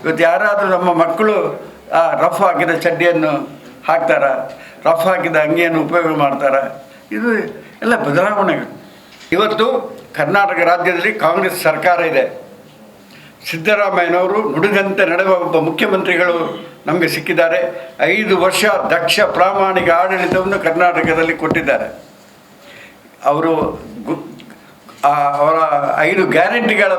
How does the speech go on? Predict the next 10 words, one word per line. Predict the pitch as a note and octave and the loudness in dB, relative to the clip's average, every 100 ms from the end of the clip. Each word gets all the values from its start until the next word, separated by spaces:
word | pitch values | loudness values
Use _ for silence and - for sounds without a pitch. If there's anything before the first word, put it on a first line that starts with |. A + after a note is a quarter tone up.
| - - - | -2 -6 -2
ಫಲವಾಗಿ | F3 G#3+ G3+ F#3+ G3 | 0 2 0 0 0
ಕರ್ನಾಟಕದಲ್ಲಿ | E3 F3 G3 F3+ D#3+ F3+ F#3 | 0 2 0 0 0 0 0
ಕಾಂಗ್ರೆಸ್ | C#3 D#3+ E3+ F3 - | 0 0 0 -2 0
ಪಕ್ಷ | D3 E3 | -2 0
ಆಡಳಿತಕ್ಕೆ | C#3 C#3 E3 D#3 D3+ D3 D#3 | 2 2 0 0 -2 -2 -2
ಇವತ್ತು | C3+ A#2+ | -2 -2
ಬಂದಿದೆ. | B2+ D3 B2+ B2 - - - - - - - - E3 | -2 -2 -4 -6 -10 -16 -20 -20 -20 -20 -20 -4 -2
ದಕ್ಷಿಣ | F#3+ B3 | 0 2
ಕನ್ನಡ | A#3 G#3+ G3+ G3 F#3 | 2 0 0 0 2
ಜಿಲ್ಲೆಯಲ್ಲಿ | G3 G3 G3 | 0 2 0